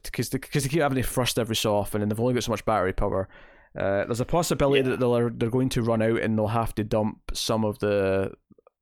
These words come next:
Speaker 1: the, the ore and stuff from the other ships to make the weight less, uh, or just evacuate the ship. You know, 'cause
Speaker 2: Yeah,
Speaker 1: it, and
Speaker 2: yeah,
Speaker 1: that
Speaker 2: I think that was it. Just, just dump the ship, get the people over here, and
Speaker 1: and probably the big plot point in there is that Lucia actually says it's probably time to do that. She actually is done trying to, like, save the stuff, and Alex actually comes up with one sort of last Hail Mary,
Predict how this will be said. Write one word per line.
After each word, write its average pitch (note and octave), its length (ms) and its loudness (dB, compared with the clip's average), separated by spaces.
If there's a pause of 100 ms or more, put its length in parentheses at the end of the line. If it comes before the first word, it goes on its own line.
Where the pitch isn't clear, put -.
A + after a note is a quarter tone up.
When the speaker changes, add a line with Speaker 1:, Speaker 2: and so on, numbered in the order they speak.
(460)
Speaker 1:
the, G#2+ 200 0
the A2+ 160 2
ore A2 180 2
and G2+ 100 0
stuff G2 300 -2
from - 260 -6
the G#2+ 100 2
other G#2 100 2
ships - 420 -2
to A2 160 -2
make G2+ 140 -2
the G#2 80 -2
weight G#2+ 180 0
less, F2+ 320 -2 (460)
uh, G#2 260 0
or B2+ 260 4
just G#2+ 260 -4
evacuate G#2+ 500 0
the - 60 -8
ship. - 360 -2 (960)
You - 80 -4
know, G2+ 140 0
'cause - 220 0
Speaker 2:
Yeah, F3+ 80 4
Speaker 1:
it, D#3 80 -6
and D#3 120 4
Speaker 2:
yeah, F3+ 60 6
Speaker 1:
that G3+ 60 6
Speaker 2:
I - 40 4
think B2+ 100 -2
that A2 100 -8
was G#2+ 100 -10
it. A2+ 100 -12
Just, - 260 -12
just - 180 -4
dump D#3 200 2
the B2 60 -4
ship, A2+ 320 0
get A#2+ 140 -2
the A2+ 60 -4
people A#2 300 0
over G#2+ 220 4
here, G2 360 0
and F#2 180 -8 (880)
Speaker 1:
and D3+ 120 0
probably A3+ 180 4
the C#3+ 100 2
big D3+ 120 -4
plot - 220 2
point A#2+ 160 2
in A2 40 0
there A#2 160 2
is A2 140 0
that A2+ 80 2
Lucia C3 360 2
actually A2 360 0
says A2 260 0
it's G#2 100 -2
probably A2 220 0
time F#2+ 220 -2
to - 60 -4
do F#2+ 180 0
that. D#2+ 220 0
She C#3 140 2
actually B2+ 300 0
is A2 80 -4
done G#2+ 340 0
trying G#2 280 -2
to, G2+ 140 -2
like, F#2 120 -2
save G2+ 300 -2
the F#2+ 280 0
stuff, G#2 220 -2
and A2+ 100 2
Alex C3+ 300 0
actually B2 200 -2
comes A#2 120 -2
up B2 80 0
with - 140 -2
one A#2 200 0
sort G2+ 180 0
of G2+ 60 0
last G#2 260 -2
Hail G2 160 -2
Mary, F#2 360 -2